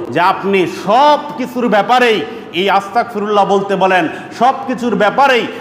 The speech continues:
আপনি তাওবা করতে বলেন, ব্যাপারটা কি?" তখন তিনি এই আয়াতের কথা বলে দিয়েছেন যে নূহ আলাইহিস সালাম তার কওমকে বলেছিলেন যে আস্তাগফিরুল্লাহ পড়লে আল্লাহ রাব্বুল আলামিন রহমতের বৃষ্টি নাজিল করবেন, আস্তাগফিরুল্লাহ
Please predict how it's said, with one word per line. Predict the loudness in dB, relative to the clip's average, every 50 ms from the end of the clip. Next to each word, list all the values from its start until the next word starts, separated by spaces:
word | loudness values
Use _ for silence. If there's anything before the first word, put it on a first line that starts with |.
| -8 -4
আপনি | -4 -4 -2 -4 -6 -6
তাওবা | -2 0 2 2 2 2 0
করতে | -2 -2 -4 -4 -2 -2
বলেন, | 0 2 2 2 0 0 -4 -6 -8 -2
ব্যাপারটা | -2 0 2 2 0 2 0 -2
কি?" | -2 0 -2 -2 -2 -4 -8 -8 -4
তখন | -2 -2 0 0 0 0 0
তিনি | 0 0 0 2
এই | 0 0 0 0 2 2
আয়াতের | 4 2 2 0 2 0 0 0 0 -2 -6 -12 -14 -16 -4 -2
কথা | -2 0 0 0
বলে | 0 0 0 0
দিয়েছেন | 0 0 0 0 0 0 0 0 0
যে | 2 0 0 -2 -2 -4 -6 -4
নূহ | 0 0 2
আলাইহিস | 2 2 2 0 0
সালাম | 0 0 2 0 0
তার | 2 2 2 2 2
কওমকে | 0 0 0 0 -2 -2 -4 -4
বলেছিলেন | -4 -4 -4 -4 -4 -4 -2 -2 -2 -2 -4 -6 -10 -14 -14 -6
যে | -4 -2 0 0 0 0 0
আস্তাগফিরুল্লাহ | -2 -2 -2 -2 -2 -2 -2 -2 0 2 4 4 4 4 2 2
পড়লে | 0 0 2 2 2 0 0 -2 -6 -8 -6 -4
আল্লাহ | -4 -2 0 0
রাব্বুল | 0 0 0 0 2 2
আলামিন | 2 2 2 2 2
রহমতের | 2 0 0 -2 -6 -6 -6 -6
বৃষ্টি | -4 -4 -6 -6 -6 -4
নাজিল | -4 -4 -4 -4 -6 -4 -4
করবেন, | -2 -2 0 0 0 0 0 0 -2 -6 -8 -2
আস্তাগফিরুল্লাহ | -2 -2 -2 0 -2 -2 -2 0 0 0 2 2 2